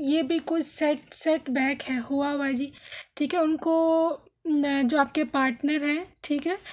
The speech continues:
या तो आपके साथ उनका कोई ब्रेकअप चल रहा है या कंप्लीशन इस टाइप की कोई चीज़ चल रही है,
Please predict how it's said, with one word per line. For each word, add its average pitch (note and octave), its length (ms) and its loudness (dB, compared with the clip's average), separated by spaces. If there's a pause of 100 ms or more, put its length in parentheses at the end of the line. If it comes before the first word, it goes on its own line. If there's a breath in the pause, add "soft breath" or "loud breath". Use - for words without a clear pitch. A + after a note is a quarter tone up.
(280 loud breath)
या C#4 280 4
तो E4+ 200 2
आपके E4 440 0
साथ D#4 280 2
उनका D#4 240 0
कोई D4+ 160 -2
ब्रेकअप B3+ 440 -2
चल C4 260 -2
रहा C4+ 160 -2
है C#4 100 0
या C4+ 240 0
कंप्लीशन C4+ 560 -2
इस C4 140 -4
टाइप C4 200 -4
की C4+ 80 -6
कोई C4+ 160 -4
चीज़ C4 240 -2
चल B3+ 260 -2
रही C4 200 -2
है, B3+ 160 -6